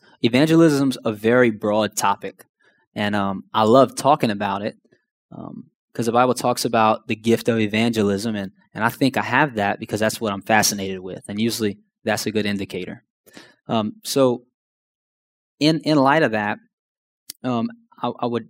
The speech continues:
I would have to take, man, three months to talk about evangelism and cover it in its entirety, probably, especially as much as I like to talk. So,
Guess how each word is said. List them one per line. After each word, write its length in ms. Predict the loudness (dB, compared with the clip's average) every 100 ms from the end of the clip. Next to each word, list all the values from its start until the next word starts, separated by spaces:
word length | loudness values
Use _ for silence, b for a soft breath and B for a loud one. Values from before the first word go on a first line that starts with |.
| -10
I 80 | -6
would 120 | -2
have 160 | -2 -2
to 80 |
take, 320 | -4 -2 -2 -8 B B -10
man, 300 | -6 -6 -8
three 220 | -4 0
months 500 | 0 0 -2 -4 -8 -8 -16
to 100 | -14
talk 420 | -8 -6 -8 -10 _ _ _ -10
about 260 | -2 0 0
evangelism 800 | -2 -4 -4 -4 -4 -8 -10 -14 _ _ -8
and 180 | -8 -4
cover 340 | -2 -2 -2
it 140 | -4
in 140 | -4 -6
its 180 | -6 -8
entirety, 720 | -8 -6 -6 -6 -10 -16 -20 _ _ _
probably, 520 | -6 -6 -6 -20 -20 _ _ -10
especially 400 | 2 2 4 2
as 100 | 2
much 180 | -6
as 100 | -4
I 40 | -6
like 220 | -6 -10
to 100 | -14
talk. 340 | -12 -12 -12
So, 220 | -16 -16